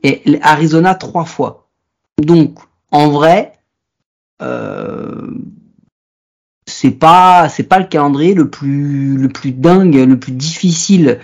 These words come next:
du, de la ligue. Et les Phillies, eux, ils vont affronter les Cubs trois fois, Washington trois fois, quatre fois, pardon, et Houston trois fois. La chance qu'ils peuvent avoir avec Houston trois fois, c'est que Houston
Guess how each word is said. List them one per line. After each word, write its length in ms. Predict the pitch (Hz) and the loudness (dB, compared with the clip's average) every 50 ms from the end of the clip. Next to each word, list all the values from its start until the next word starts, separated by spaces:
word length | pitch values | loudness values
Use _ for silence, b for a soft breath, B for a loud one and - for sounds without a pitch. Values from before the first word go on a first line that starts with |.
| B B B B B B B | B B B B B B B
du, 540 | 135 123 123 127 127 127 127 127 120 120 120 | -8 -6 -4 -2 0 2 2 0 -2 -4 -2
de 140 | 120 127 131 | 0 2 4
la 140 | 131 131 | 6 6
ligue. 500 | 135 160 208 247 233 190 156 143 - - _ - | 6 6 6 6 6 4 2 -2 -4 -6 _ -4
Et 140 | - 151 147 | 0 2 4
les 140 | 147 151 151 | 4 4 4
Phillies, 460 | 147 - 170 185 240 233 190 147 - - | 2 2 2 2 4 2 2 -2 0 2
eux, 180 | 202 226 240 226 | 4 4 6 4
ils 140 | 185 156 | 4 2
vont 280 | 135 139 143 156 156 156 | 2 2 2 2 2 2
affronter 460 | 147 143 - - - 160 147 - 156 | 0 -2 -2 -2 -4 -2 0 2 2
les 180 | 143 139 135 139 | 4 2 2 4
Cubs 240 | - - 170 170 - | 2 2 2 0 -6
trois 220 | - - 151 139 | -6 -4 -4 -4
fois, 420 | 135 - - 190 208 220 233 226 B B B B B B _ _ - | -4 -2 0 2 4 4 4 2 B B B B B B _ _ 0
Washington 840 | 185 190 196 180 - - 196 180 165 160 185 180 175 170 147 135 | 2 2 2 2 2 0 0 0 0 0 -2 0 0 0 -2 -2
trois 300 | - - - 131 143 135 | -6 -6 -2 0 0 0
fois, 280 | 131 - - 190 185 180 | -2 -4 -4 -4 -4 -4
quatre 240 | 175 175 151 - - | -2 -2 -4 -4 -4
fois, 260 | - - 190 202 202 | -2 -2 0 0 0
pardon, 340 | - 160 151 165 202 226 220 b b b b b b b b b b - | 0 -2 -2 -2 -2 -4 -6 b b b b b b b b b b 2
et 100 | 147 147 | 4 4
Houston 640 | 151 156 175 240 277 262 - - - 233 208 196 185 | 6 6 6 6 4 4 4 2 2 2 4 2 0
trois 220 | - - - 165 | -4 -4 -6 -6
fois. 320 | 165 - - - - - _ _ _ _ _ _ _ _ _ _ _ _ b b b b _ _ _ b b b b b b b b b b | -6 -8 -14 -16 -16 -18 _ _ _ _ _ _ _ _ _ _ _ _ b b b b _ _ _ b b b b b b b b b b
La 160 | b 151 175 | b 4 4
chance 280 | 190 - - 269 254 - | 4 2 0 -2 -2 -4
qu'ils 120 | - - 170 | -8 -8 -4
peuvent 140 | - 208 190 | -2 0 0
avoir 300 | 185 175 190 190 175 160 | 0 0 0 2 2 2
avec 220 | 143 143 139 - | 0 -2 -4 -10
Houston 240 | 170 151 - 156 143 | -10 -10 -6 -6 -6
trois 200 | 139 - - 139 | -6 -6 -8 -8
fois, 300 | 131 - 165 180 208 214 | -6 -2 -2 -2 -2 -2
c'est 140 | 175 - 139 | -6 -10 -10
que 100 | - - | -6 -6
Houston 460 | 131 131 131 - - 165 175 180 - | -6 -6 -6 -4 -4 -4 -4 -4 -6